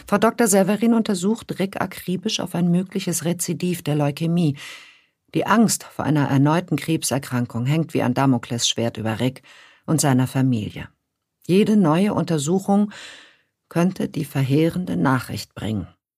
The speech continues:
Die Expertin führt umfangreiche Untersuchungen durch, darunter ein Ganzkörper-C T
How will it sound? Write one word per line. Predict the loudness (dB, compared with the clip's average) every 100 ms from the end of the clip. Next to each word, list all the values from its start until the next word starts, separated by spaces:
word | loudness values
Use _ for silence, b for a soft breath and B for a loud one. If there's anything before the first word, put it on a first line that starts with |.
| _ _ _ _ _ _ B B
Die | 2
Expertin | 2 4 4 4 4 4
führt | 2 2
umfangreiche | 2 4 2 4 2 0 0
Untersuchungen | 0 0 -2 0 2 2 2
durch, | 0 -2 -6 B B B B
darunter | 0 4 4 4
ein | 2
Ganzkörper-C | 2 2 2 0 -4 -2 -4 -2 -4
T | -2 -4 -4